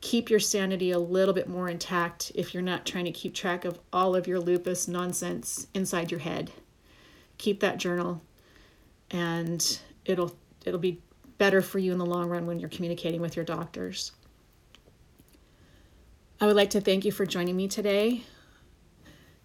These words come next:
And as a reminder, I have two books on Amazon. The first one is titled Little Lupus Spirit Book, and the second one is Reconnecting with Your True Self.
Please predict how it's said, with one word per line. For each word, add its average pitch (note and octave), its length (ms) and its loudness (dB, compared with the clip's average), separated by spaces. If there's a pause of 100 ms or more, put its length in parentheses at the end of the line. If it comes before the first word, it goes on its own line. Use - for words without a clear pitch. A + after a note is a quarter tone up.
(140)
And F3+ 640 0
as F#3 200 2
a F#3+ 60 0
reminder, F#3+ 800 -2 (500)
I G3 120 4
have F#3+ 280 2
two - 180 0
books G3 280 0
on F#3+ 140 -4
Amazon. G3+ 680 -4 (540)
The - 100 6
first G2 320 2
one G#3 120 -2
is G3 140 0
titled F#3 500 2 (200)
Little G3 260 6
Lupus G3 380 0
Spirit F#3+ 380 -2
Book, A3+ 300 -4 (760)
and G3 200 2
the G3 40 2
second G3 360 -2
one F#3+ 520 -2
is F3+ 440 -2
Reconnecting F#3+ 680 -4
with F#3 180 -4
Your F#3 80 -2
True F#3 240 -2
Self. F#3+ 720 -2